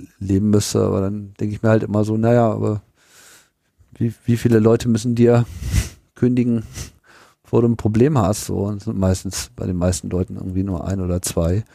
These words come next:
Von daher ist das alles relativ. Ja, ich denke, der Podcast ist jetzt irgendwie an dem Punkt angekommen, wo man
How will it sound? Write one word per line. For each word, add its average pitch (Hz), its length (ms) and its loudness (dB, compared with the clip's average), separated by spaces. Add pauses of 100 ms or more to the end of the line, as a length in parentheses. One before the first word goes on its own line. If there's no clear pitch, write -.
(1000)
Von 101 140 -2
daher 101 460 2
ist 98 160 -4
das 104 120 -10
alles 98 280 -6
relativ. 92 380 -4 (640)
Ja, 123 200 4
ich 113 100 0
denke, 120 200 4
der 101 200 4 (280)
Podcast 107 380 4
ist 101 100 -2
jetzt 101 180 0
irgendwie 98 220 2
an 90 140 0
dem 95 120 2
Punkt 95 220 2
angekommen, 95 500 0
wo 92 80 4
man 85 460 0